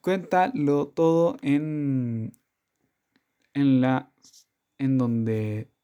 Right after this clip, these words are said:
más te lleva. No olvides suscribirte al canal de Mundo Champions en YouTube. Mundo Champions, tal cual como suena, como se escribe. Eh, no olvides seguirme en mi Instagram.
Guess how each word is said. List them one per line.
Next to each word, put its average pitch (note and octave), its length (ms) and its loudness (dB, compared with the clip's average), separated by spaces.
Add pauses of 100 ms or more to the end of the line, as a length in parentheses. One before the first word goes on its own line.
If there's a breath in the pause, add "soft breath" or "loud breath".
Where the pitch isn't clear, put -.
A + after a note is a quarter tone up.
(460)
más B2+ 220 0
te C#3+ 120 -2
lleva. G3 400 0 (1300 soft breath)
No E3 140 2
olvides E3+ 440 2
suscribirte E3+ 680 0
al D#3 100 4
canal D#3 260 0
de D3 80 0
Mundo C#3+ 460 -2
Champions C#3+ 520 -2
en C3+ 480 2
YouTube. D3+ 400 0
Mundo - 400 -18
Champions, C#3+ 420 -2
tal B2+ 220 -8
cual D#3+ 240 4
como C#3+ 400 2
suena, D#3+ 540 0
como D3 200 -2
se C#3+ 100 -6
escribe. G3+ 500 0 (500 soft breath)
Eh, B2 380 2 (580)
no C#3+ 120 0
olvides C3+ 260 4
seguirme A#2+ 480 -4
en D3+ 160 -4
mi F3 140 -4
Instagram. G3 580 -2